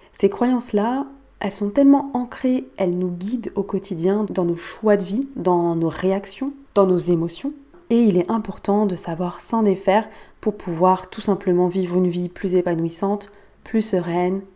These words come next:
plus positive et surtout meilleure pour soi-même finalement. Je vais te donner cinq exemples de pensées limitantes, de croyances qui te tirent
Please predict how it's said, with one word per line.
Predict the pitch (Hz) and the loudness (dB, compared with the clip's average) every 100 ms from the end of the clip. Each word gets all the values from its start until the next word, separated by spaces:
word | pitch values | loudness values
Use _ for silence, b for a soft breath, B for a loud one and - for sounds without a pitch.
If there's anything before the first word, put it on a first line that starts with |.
| - | -10
plus | - 214 | -4 -2
positive | 208 180 165 - 175 190 190 - b b b b b b - | 0 0 -2 -4 0 2 0 -6 b b b b b b 0
et | 196 | 0
surtout | 190 151 220 233 214 - - _ | 0 -4 0 2 0 -4 -20 _
meilleure | 185 196 190 196 233 | 2 6 8 6 4
pour | - - | -2 -10
soi-même | - 175 165 185 147 - | -8 -4 -2 -2 -4 -14
finalement. | - 185 156 151 156 _ _ _ | -6 -2 -2 -4 -8 _ _ _
Je | 185 208 | -2 2
vais | 302 | 2
te | 302 | 2
donner | 190 202 240 254 | 4 4 4 0
cinq | - - - 262 247 | -8 -6 -2 0 0
exemples | 170 170 180 208 - - | -2 -2 -2 -2 -10 -6
de | 175 | -4
pensées | 185 - 214 - 185 208 226 | -2 -2 -2 0 0 0 -2
limitantes, | 190 196 180 170 175 202 | 0 0 0 -2 -4 -6
de | 175 | -12
croyances | 165 - 214 185 165 202 - - - | -14 0 2 2 0 -4 -8 -16 -16
qui | - | -8
te | 190 | -4
tirent | 180 - 220 220 | -4 -2 -2 -2